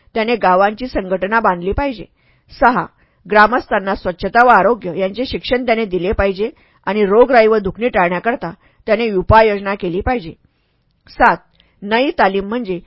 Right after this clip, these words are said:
नवशिक्षणाच्या दिशेने त्याने ग्रामस्थांच्या शिक्षणासाठी त्यांच्या जन्मापासून मृत्यूपर्यंत संघटना करीत राहिले पाहिजे. हिंदुस्थानी तालिमी संघाने याबाबतीत घालून दिलेल्या धोरणाला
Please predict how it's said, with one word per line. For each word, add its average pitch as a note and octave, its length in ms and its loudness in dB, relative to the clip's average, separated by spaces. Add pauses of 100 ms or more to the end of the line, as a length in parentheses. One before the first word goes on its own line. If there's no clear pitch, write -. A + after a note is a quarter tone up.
(180)
नवशिक्षणाच्या A3 800 -2
दिशेने G3 360 -6
त्याने G#3 320 -4
ग्रामस्थांच्या A3 720 -2
शिक्षणासाठी G3 760 -6 (400)
त्यांच्या A3+ 320 2
जन्मापासून A#3+ 680 -2
मृत्यूपर्यंत F#3 680 -2 (480)
संघटना A#3+ 460 0
करीत C4+ 300 -4
राहिले F#3 260 0
पाहिजे. A#3 320 -4 (500)
हिंदुस्थानी C4 560 0
तालिमी G3+ 400 0
संघाने F3+ 480 -4 (300)
याबाबतीत A#3+ 540 4
घालून A3+ 340 -2
दिलेल्या G3 320 0
धोरणाला F#3+ 420 -2